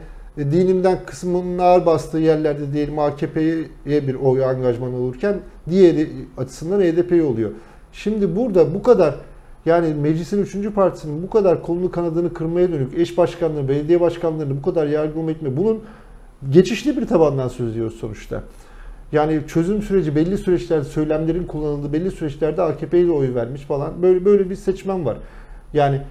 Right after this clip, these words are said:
şimdi buralardan da ben, e, e, geri dö-, şeye dönüş olacağını düşünüyorum, Yeşil Sol'a. Dolayısıyla oralarda bir zayıflama olacağını düşünüyorum açıkçası. E, yani ş-,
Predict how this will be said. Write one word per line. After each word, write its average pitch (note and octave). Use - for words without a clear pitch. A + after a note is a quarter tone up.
şimdi G3
buralardan A3+
da F3
ben, C#3
e, C#3
e, C#3
geri C#3
dö-, C#3+
şeye C#3
dönüş C3
olacağını A2+
düşünüyorum, G#2+
Yeşil C3
Sol'a. D3
Dolayısıyla G3
oralarda F#3+
bir F#3
zayıflama E3
olacağını D3
düşünüyorum A#2+
açıkçası. C3
E, E3
yani F#3
ş-, G#3+